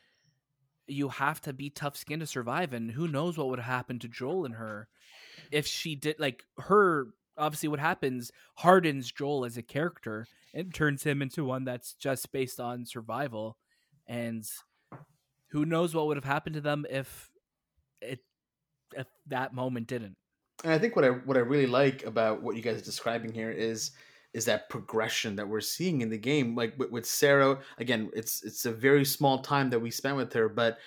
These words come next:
Speaker 2: that whole sequence of them leaving the house and pretty much getting into that car crash,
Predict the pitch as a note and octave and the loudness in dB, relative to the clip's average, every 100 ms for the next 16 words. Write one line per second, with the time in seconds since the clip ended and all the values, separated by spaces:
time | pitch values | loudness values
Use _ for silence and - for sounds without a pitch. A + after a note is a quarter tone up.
0 | - - D#3 E3+ E3 - D3+ C#3 A2+ B2 | -20 0 2 4 4 4 0 2 0 0
1 | A2 A#2 A2+ A2 B2+ C3+ A#2+ A2 A2 G#2+ | 2 2 2 0 2 2 2 0 0 2
2 | A2 G#2+ - A2+ G#2+ - - F#3 C#3+ B2+ | 0 -2 -4 -6 -8 -6 -2 2 4 4
3 | A2+ - - - - _ - C3+ C#3 C#3 | 2 -2 -4 -12 -20 _ 2 6 6 6
4 | A#2+ A2 - - D3+ F#3 G3 B2 G#2 G#2 | 4 0 -2 -2 4 4 2 0 2 0
5 | C3 - | -4 -8